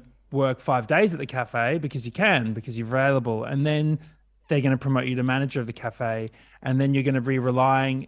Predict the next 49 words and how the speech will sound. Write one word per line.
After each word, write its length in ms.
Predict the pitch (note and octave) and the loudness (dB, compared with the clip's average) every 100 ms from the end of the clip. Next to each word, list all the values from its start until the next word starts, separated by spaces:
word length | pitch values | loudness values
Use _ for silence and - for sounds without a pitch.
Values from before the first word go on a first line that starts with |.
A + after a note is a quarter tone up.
| _ | _
then 180 | D3+ D3+ | -6 -2
they're 100 | D3+ | 0
gonna 180 | C#3+ C3+ | 0 0
rely 440 | B2+ B2+ C3+ D#3+ | 2 2 4 4
on 160 | E3 C3+ | 4 2
you 100 | B2 | 0
to 80 | A#2 | -2
be 200 | C#3 D3 | 0 0
there 260 | C3+ A#2 A#2 | 0 -2 -2
week 240 | C3 C#3+ | -4 -4
in, 220 | C3 B2 | -4 -2
week 180 | B2+ B2+ | -2 2
out 280 | B2+ A#2+ B2 | 2 0 -2
to 80 | B2+ | 2
do 200 | F#3+ F3 | 6 6
it, 140 | C#3 | 4
and 100 | C#3 | 2
you're 140 | D#3 | 2
gonna 160 | D#3 D3 | 2 0
get, 240 | C3+ C3 A#2+ _ - | 0 -2 -6 _ 0
like, 360 | C3+ A#2+ - - _ - | 0 0 -10 -20 _ -4
addicted 420 | C3+ A3 - D3 | 2 2 2 -2
to 100 | D#3+ | 0
the 120 | C#3 | 2
amount 200 | C#3 C3+ | 2 0
of 60 | C3 | 2
money 240 | D#3+ F#3+ | 4 4
that 80 | D#3+ | 2
you're 120 | C#3 | 0
making 260 | C#3 B2+ C#3 | -2 -2 -2
as 200 | C#3+ A#2+ | -2 0
manager, 360 | D3 E3 C3+ | 0 0 -2
so 140 | B2 C3+ | -6 -2
suddenly 320 | E3 D3 C#3 | 0 2 2
being 220 | B2 C3 | 0 -2
a 40 | B2 | -2
part-time 480 | C#3 C3+ C#3 C3+ | 0 -2 -2 -2
and 100 | B2+ | -2
casual 300 | C#3 D3 C3+ | 0 -2 0
doesn't 240 | C3+ B2 B2+ | -2 -2 0
work 280 | D#3 G#3 D3+ | 2 2 0
anymore." 420 | B2+ A#2 A2+ A#2 - - _ _ _ _ _ F#3+ | -4 -4 -6 -8 -14 -20 _ _ _ _ _ -2
And 120 | G3+ | 2
then 220 | G#3 F3+ D3+ | 2 0 -4
you 180 | D#3+ F#3+ | -2 2
just 180 | G#3+ - | 2 2
sort 160 | G3+ | 2
of 100 | F3 | 2
get 320 | D3 D3+ - | 0 -4 -8